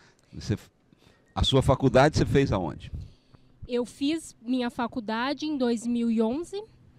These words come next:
Speaker 2: na Unip de Ribeirão Preto. Quando eu terminei a graduação em psicologia, eu fui fazer a residência aqui na Faculdade de Medicina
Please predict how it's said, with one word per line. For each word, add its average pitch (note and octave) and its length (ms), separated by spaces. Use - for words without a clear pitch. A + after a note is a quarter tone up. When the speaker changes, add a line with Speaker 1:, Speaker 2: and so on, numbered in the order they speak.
Speaker 2:
na A#3+ 180
Unip B3+ 380
de G#3+ 120
Ribeirão A3 440
Preto. C#4 440
Quando D#4 320
eu C#4+ 100
terminei A3+ 580
a A3 40
graduação G#3+ 600
em A3 40
psicologia, C4 760
eu C#4+ 140
fui D4+ 180
fazer C#4 360
a C#4 80
residência C4+ 1000
aqui C#4+ 240
na D4+ 140
Faculdade B3+ 560
de A#3+ 100
Medicina C4 640